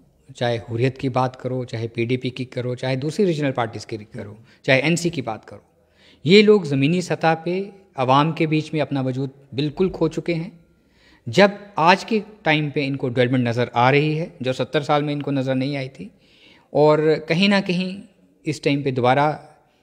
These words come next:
कश्मीर में हालात ख़राब करने के लिए, आपने देखा पिछले दिनों में टारगेट किलिंग्स हो रही थी,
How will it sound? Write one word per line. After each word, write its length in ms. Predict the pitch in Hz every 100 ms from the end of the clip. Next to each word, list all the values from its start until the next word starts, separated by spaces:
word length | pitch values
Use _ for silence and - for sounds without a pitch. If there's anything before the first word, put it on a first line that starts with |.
| _ _ _ 127
कश्मीर 240 | - 135
में 100 | 135
हालात 300 | 120 117 131
ख़राब 320 | - 143 139
करने 280 | 139 143 151
के 140 | 143 156
लिए, 200 | 156 165
आपने 260 | 127 135 123
देखा 220 | 131 139
पिछले 240 | 127 135
दिनों 160 | 131 135
में 100 | 131
टारगेट 340 | 131 120 135
किलिंग्स 300 | 139 131 139
हो 120 | 143
रही 160 | 139 143
थी, 200 | 139